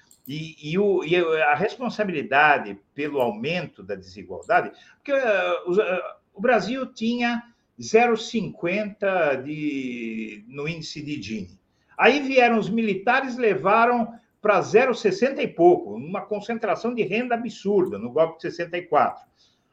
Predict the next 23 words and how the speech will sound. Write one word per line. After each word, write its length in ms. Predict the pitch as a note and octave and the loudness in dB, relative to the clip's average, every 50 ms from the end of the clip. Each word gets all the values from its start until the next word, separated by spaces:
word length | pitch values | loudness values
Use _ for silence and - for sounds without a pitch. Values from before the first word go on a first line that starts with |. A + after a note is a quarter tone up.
| _ _ | _ _
Aí 280 | - D4 E4 F#4 F#4+ F#4 | -4 0 2 4 4 4
veio 640 | G3 F#3+ A3 A3+ A3+ G3 D#3+ C#3 A#2 - - - - _ _ _ _ _ _ _ _ | 6 8 8 10 10 10 8 6 0 -4 -6 -10 -14 _ _ _ _ _ _ _ _
a 240 | - D3+ D#3 D#3 C#3+ | -4 -2 0 0 0
redemocratização 1120 | - E3 E3 D#3+ D3+ D3 C#3 C3 - C#3+ C3 - - C3 B2+ A#2+ - - - B3+ C#4+ C4 G3 | -2 -4 -6 -6 -6 -6 -6 -6 -6 -6 -6 -8 -8 -8 -10 -10 -10 -6 -2 -2 -2 -2 -4
e 60 | G3+ | -6
pouco 380 | F#3+ G3 G#3 A#3 B3+ C4+ - - | -6 0 2 2 2 2 0 -8
se 120 | - D4 | -14 -14
mexeu. 420 | D4+ D4+ D#4 - - G#3 F3+ C3+ | -14 -14 -12 -6 -2 0 0 0
Mesmo 380 | A2+ B2 F3 A#3 C#4 D4 C4+ C4 | 0 0 0 -2 -2 -2 -4 -4
no 100 | A3+ G#3 | -4 -2
governo 400 | F#3 F3+ D3+ C3+ E3 E3+ D#3+ C#3+ | -2 -2 -2 -2 -4 -6 -6 -8
Fernando 340 | - D3 C3+ C#3 C#3 C3+ B2+ | -10 -8 -8 -8 -8 -8 -8
Henrique, 300 | A#2 A#2 E3 G3 - B3+ | -8 -8 -8 -6 -4 -4
a 160 | G#3+ F3+ D3+ | -2 -2 -2
desigualdade 680 | C#3+ C#3 C#3+ F3 F3+ F3 E3 C#3+ A#2+ D#3+ F#3+ A3 G#3 - _ | -4 -6 -6 -4 -2 -2 -2 -2 0 -2 -2 -2 -4 -2 _
pouco 260 | - G#3+ C4 - - | 4 4 4 2 -2
se 100 | - - | -10 -18
mexeu. 460 | E4+ D#4 E4 D#4+ - - G3 D3+ - - - _ _ _ _ - | -16 -16 -16 -10 -4 -2 -2 -2 -2 -4 -10 _ _ _ _ 0
Ela 300 | - A3 B3+ C#4 C4+ - | 2 4 6 6 4 4
foi 440 | - - - D3+ C#3 B2 A2+ A2 - | 2 0 0 2 2 2 0 -4 0
despencar, 1400 | A#2 C3 G#3 C#4+ E4+ D#4+ - - - - - A3+ G#3 F3 C#3 A2+ - _ - B2+ B2 B2 C3 D3 E3 - _ _ _ _ _ _ _ | 6 8 8 8 6 4 -6 -12 -18 -2 0 0 0 0 -2 -8 -12 _ -2 2 2 2 2 0 -4 -10 _ _ _ _ _ _ _
mas 200 | - C3 C3 B2 | -10 -10 -10 -10
despencar 1200 | B2+ F3 - - - - _ F4 F4 F4+ F4 - - _ _ - - C#3+ C3+ B2 G2+ - - - | -12 -16 -18 -20 -20 -12 _ -8 -8 -8 -10 -14 -20 _ _ -2 2 4 4 4 2 0 -6 -14